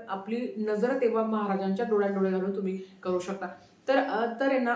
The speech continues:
अशा वेळेस फक्त नामस्मरण करायचं. सा-, महाराजांसमोर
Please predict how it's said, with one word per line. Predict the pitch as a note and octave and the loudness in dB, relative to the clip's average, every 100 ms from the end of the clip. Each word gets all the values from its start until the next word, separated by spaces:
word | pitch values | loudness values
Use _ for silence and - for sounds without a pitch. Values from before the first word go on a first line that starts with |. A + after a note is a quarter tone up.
| - | 2
अशा | G3+ G#3 C4 | 0 2 4
वेळेस | B3 B3+ - | 4 2 -4
फक्त | C#4+ - - E4 | -8 -10 -2 2
नामस्मरण | C#4+ A#3 A3+ A3+ A3 G#3+ | 4 4 0 0 0 0
करायचं. | G3 D#3 - - - _ _ _ - | -2 -4 -8 -16 -20 _ _ _ -6
सा-, | A3 G#3+ G#3+ | -2 0 0
महाराजांसमोर | A3+ A3+ A3 A#3+ A#3 G#3+ | 0 0 0 0 0 0